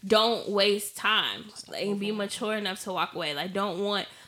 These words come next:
Speaker 1: a relationship for the wrong reason so bad
Speaker 2: Mm-hmm.
Speaker 1: that you end up settling or you end up hurting yourself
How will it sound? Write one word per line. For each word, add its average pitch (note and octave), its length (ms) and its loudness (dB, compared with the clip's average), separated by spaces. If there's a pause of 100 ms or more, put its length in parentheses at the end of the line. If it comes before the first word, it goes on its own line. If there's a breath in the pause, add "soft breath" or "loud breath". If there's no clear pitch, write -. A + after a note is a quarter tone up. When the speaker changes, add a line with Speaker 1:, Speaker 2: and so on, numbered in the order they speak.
(160 loud breath)
Speaker 1:
a F#3+ 80 4
relationship F#3+ 720 0
for F3+ 120 -4
the F#3 100 -4
wrong F#3 280 -2
reason F#3 380 -4
so G3 380 -2
bad G3+ 460 4
Speaker 2:
Mm-hmm. - 160 -8
Speaker 1:
that F3+ 260 2
you F#3+ 200 -4
end F#3+ 220 -2
up F3+ 160 0
settling F#3+ 560 -2
or F3 100 0
you G3 220 -2
end F#3+ 180 0
up F3 140 -4
hurting F#3 320 -6
yourself F#3 640 2